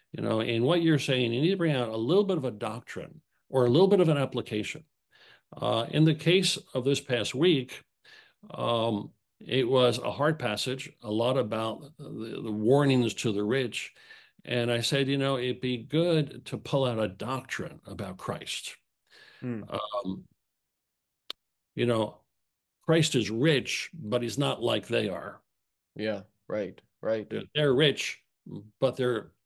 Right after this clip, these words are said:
Speaker 1: they're acting the way they shouldn't act. So maybe you could bring out something about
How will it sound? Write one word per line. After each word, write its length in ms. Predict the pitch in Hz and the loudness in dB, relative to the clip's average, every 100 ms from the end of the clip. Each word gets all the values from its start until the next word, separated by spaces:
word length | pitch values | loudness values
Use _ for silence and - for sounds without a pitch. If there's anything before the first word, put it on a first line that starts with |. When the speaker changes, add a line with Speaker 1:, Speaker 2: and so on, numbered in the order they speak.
| _ _ _ | _ _ _
Speaker 1:
they're 340 | 143 110 123 120 - _ | -8 0 2 2 -4 _
acting 420 | - 123 123 120 120 | -4 -4 -2 0 2
the 100 | 113 | 0
way 200 | 113 113 | 0 -2
they 140 | 104 | -2
shouldn't 380 | - - 131 104 | -2 -2 -2 -4
act. 440 | 101 - - - - _ - - - - | -8 -10 -12 -18 -20 _ -20 -20 -20 -14
So 440 | - - 156 135 - | -2 6 8 8 4
maybe 280 | 147 180 160 | 2 4 6
you 120 | 151 | 4
could 180 | 147 123 | 4 0
bring 260 | 131 147 | 2 2
out 200 | 131 127 | 2 -2
something 400 | - 139 117 123 | -2 -4 -2 -2
about 480 | 117 - 113 110 101 | -2 -4 -4 -4 -6